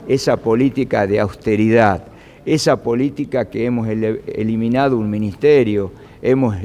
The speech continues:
eliminado cincuenta secretarías, subsecretarías y direcciones, hemos elim-, eliminado más de quinientos asesores, hemos eliminado diferentes organismos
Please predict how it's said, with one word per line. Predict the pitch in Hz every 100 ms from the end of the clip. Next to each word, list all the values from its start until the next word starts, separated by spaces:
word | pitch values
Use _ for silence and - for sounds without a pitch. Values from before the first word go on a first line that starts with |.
| -
eliminado | - 110 107 107 117 135 131 117
cincuenta | - 110 110 123 135 135 123 110 95 - - -
secretarías, | - - 113 92 107 - 113 120 143 117
subsecretarías | - 120 - 110 107 107 117 120 143 131
y | 107
direcciones, | 98 104 104 98 135 147 120 107 98 - - - -
hemos | 131 131 107
elim-, | 110 110 110 -
eliminado | 107 107 113 120 139 123
más | 104 127
de | 113
quinientos | 95 107 117 135 139 110 98
asesores, | 101 - 101 147 139 120 110 - - - -
hemos | 139 147 127
eliminado | 107 110 107 113 135 143 127 117 101 - - - -
diferentes | 104 104 117 120 147 131 110 -
organismos | 107 107 107 127 143 139 127 110